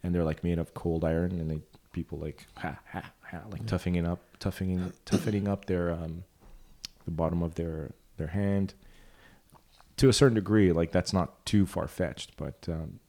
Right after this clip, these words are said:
Speaker 1: when I see it at karate competitions and stuff like that, that whole, like, jumping and smashing of the little
Speaker 2: Mm-hmm.
Speaker 1: board, I always feel like it's kinda cheapening what that is probably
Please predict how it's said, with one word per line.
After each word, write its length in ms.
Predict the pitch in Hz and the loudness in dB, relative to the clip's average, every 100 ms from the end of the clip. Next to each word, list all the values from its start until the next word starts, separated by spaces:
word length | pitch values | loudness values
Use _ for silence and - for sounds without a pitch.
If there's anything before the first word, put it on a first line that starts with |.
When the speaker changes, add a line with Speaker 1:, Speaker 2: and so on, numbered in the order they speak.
| _ | _
Speaker 1:
when 140 | 117 | 2
I 60 | 139 | 2
see 260 | 147 - 196 | 4 4 4
it 80 | |
at 200 | 185 95 | 4 2
karate 340 | - 90 85 95 | 0 2 2 2
competitions 760 | 107 107 120 117 127 127 120 | 0 0 -2 -2 -2 -2 -4
and 100 | 113 | -6
stuff 240 | - 120 - | -2 -2 0
like 120 | 110 | 0
that, 220 | 113 113 | 0 0
that 120 | 90 | -2
whole, 160 | 90 92 | 0 0
like, 200 | 87 82 | 0 0
jumping 480 | 90 87 87 90 87 | 2 2 2 2 4
and 120 | 82 | 0
smashing 440 | - 87 82 95 | 0 0 0 0
of 80 | 85 | 0
the 80 | 85 | 0
little 340 | 85 85 82 - - | -2 -2 -4 -8 -10
Speaker 2:
Mm-hmm. 140 | 98 95 - - _ _ | -8 -10 -12 -20 _ _
Speaker 1:
board, 160 | - - | -8 -2
I 80 | 92 | 0
always 180 | 110 | 0
feel 220 | - 104 98 | 2 2 2
like 200 | 87 87 | 2 -4
it's 100 | - | -6
kinda 220 | - 85 | -2 -2
cheapening 640 | - 92 87 82 80 78 85 _ _ _ _ _ | -2 -2 0 0 0 -4 -8 _ _ _ _ _
what 200 | 90 76 | -6 -2
that 140 | 82 76 | -2 -2
is 140 | - | -8
probably 560 | - 87 85 80 78 | -4 -2 -2 -2 -4